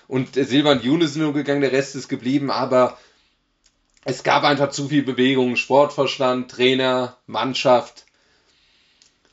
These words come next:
Ähm, wenn die Eintracht, ich, ich glaube, wenn man Markus Krösche oder Axel Hellmann jetzt ein Stift geben würde und einen Vertrag hinlegen würde, wo drauf steht,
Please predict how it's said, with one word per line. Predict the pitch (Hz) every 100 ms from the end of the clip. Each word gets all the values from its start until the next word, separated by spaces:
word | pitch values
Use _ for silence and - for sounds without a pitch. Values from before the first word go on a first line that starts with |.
| _ _ _
Ähm, | 127 139 143 143 139
wenn | 143 180
die | 175
Eintracht, | 156 170 165 165 160 156 139
ich, | 139 143
ich | 147 -
glaube, | 147 170 165
wenn | 151 151
man | 156 151 151 143
Markus | 135 160 196 -
Krösche | 127 156 170 151 135
oder | 110 127 131 120
Axel | 135 - 131
Hellmann | 127 143 135 131 127
jetzt | 127 -
ein | 139
Stift | - 160 160
geben | 160 156 139
würde | 143 143
und | 131 113 135 -
einen | 135
Vertrag | 135 127 127 156
hinlegen | 151 139 139 131
würde, | 139 135
wo | 135
drauf | 127 135 143
steht, | - 143 139